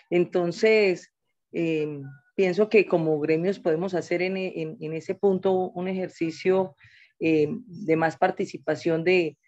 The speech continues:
de la red educativa, pero no solamente a nivel universitario como lo, como lo, lo entiendo, sino a todo nivel para que la planeación institucional también incluya la innovación para la competitividad.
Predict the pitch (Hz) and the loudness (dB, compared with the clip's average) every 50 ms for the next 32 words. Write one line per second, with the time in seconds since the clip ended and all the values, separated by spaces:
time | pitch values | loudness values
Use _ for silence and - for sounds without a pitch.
0 | _ _ _ _ - 165 156 151 147 143 151 156 170 180 190 196 190 170 - 151 | _ _ _ _ -4 -4 -2 -2 -2 0 0 0 0 2 2 0 0 -2 -4 -6
1 | 139 - - 190 185 185 190 - 127 _ _ _ _ _ - 180 170 165 156 156 | -6 -4 -4 -4 -2 -2 -4 -6 -8 _ _ _ _ _ -4 -4 -2 -2 -2 -4
2 | 156 160 165 165 - 180 185 185 185 190 190 185 180 170 185 180 180 160 151 156 | -6 -6 -6 -4 -4 -2 0 0 0 0 -2 -2 -2 -2 -4 -4 -2 -2 -2 -2
3 | 156 160 180 185 185 180 180 175 - 196 165 185 170 170 175 185 180 - 175 165 | -2 -2 -2 -4 -4 -4 -6 -6 -8 -6 -2 -2 0 0 0 -2 -4 -4 -6 -6
4 | 156 147 151 147 147 147 147 - _ _ - 147 143 139 139 139 139 135 131 131 | -6 -6 -4 -4 -4 -6 -8 -10 _ _ -12 -10 -10 -8 -8 -8 -6 -6 -8 -10
5 | 131 - _ _ _ _ _ _ - 175 180 180 180 185 214 202 185 180 170 185 | -12 -16 _ _ _ _ _ _ 2 4 4 4 6 6 6 6 6 6 2 0
6 | 185 - _ _ _ _ - - - 196 185 175 165 165 160 - - 160 151 - | -2 -4 _ _ _ _ -10 -2 2 4 4 4 4 2 0 0 0 -2 0 2
7 | 170 170 175 180 185 185 170 156 160 165 170 170 - - 170 160 156 147 - - | 2 2 2 2 2 0 0 0 0 0 -2 -2 -4 -4 -2 0 -2 -2 -4 -8
8 | - 151 147 147 147 - 156 156 151 - - 151 143 143 147 147 143 - 170 165 | -8 -6 -6 -6 -6 -6 -4 -4 -4 -2 -2 -4 -4 -2 -4 -4 -4 -4 -4 -4
9 | 170 175 165 - 165 160 - 156 151 - 151 143 147 147 147 - 165 160 160 160 | -4 -4 -4 -4 -4 -4 -4 -6 -6 -4 -4 -4 -4 -4 -4 -4 -4 -2 -2 -4
10 | 160 165 165 - - 196 196 175 185 190 185 180 - - 156 160 160 151 147 147 | -4 -6 -6 0 2 4 4 4 4 0 0 -4 -4 0 0 0 2 0 -2 -2
11 | 143 139 - 165 160 147 160 165 160 165 160 - 165 156 - 156 - 160 151 - | -4 -4 -2 -4 -2 0 2 2 2 2 0 -2 -6 -4 -4 -4 -2 -4 -4 0
12 | 180 175 175 175 - | 2 2 2 2 0